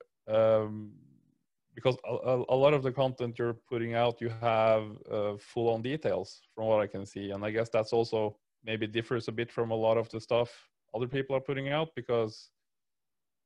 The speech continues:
um, it, it, I sort of, I believe it's a bit more genuine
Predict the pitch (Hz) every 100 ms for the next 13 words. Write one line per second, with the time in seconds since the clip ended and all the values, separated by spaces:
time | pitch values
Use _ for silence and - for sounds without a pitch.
0 | - 110 107 107 107 104 104 139 131 _
1 | _ 120 - 117 _ _ _ 117 120 135
2 | 131 123 113 _ _ _ _ _ _ -
3 | 123 127 131 127 123 131 139 127 123 123
4 | 147 180